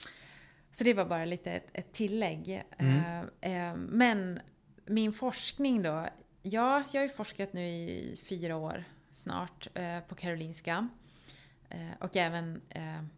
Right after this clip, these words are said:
Speaker 1: i olika samarbeten med, eh, med Uppsala och, eh, Handelshögskolan i Stockholm. Eh, och, eh,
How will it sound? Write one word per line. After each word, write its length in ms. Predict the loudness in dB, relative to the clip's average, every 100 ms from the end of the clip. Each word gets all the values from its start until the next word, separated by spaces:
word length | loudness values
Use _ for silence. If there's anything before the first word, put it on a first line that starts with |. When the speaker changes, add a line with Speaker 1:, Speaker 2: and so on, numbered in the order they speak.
| -12 -4
Speaker 1:
i 100 | -4
olika 220 | -2 -4
samarbeten 800 | -2 -2 0 -2 -4 -4 -6 -6
med, 220 | -6 -6 -6
eh, 240 | -6 -6 -10 -16 -20 -20 -10
med 160 | -4 -2
Uppsala 540 | -2 -6 -4 -2 -4
och, 400 | -6 -12 -16 -10
eh, 180 | -8 -8
Handelshögskolan 840 | -4 -2 -2 -4 -6 -6 -6 -6 -6
i 100 | -6
Stockholm. 400 | -8 -6 -8 -8 -16 -20 -20 -20 -20 _ -20 -20 _ _ _ -20 -10
Eh, 260 | -8 -6 -6
och, 520 | -4 -4 -4 -8 -6
eh, 240 | -2 0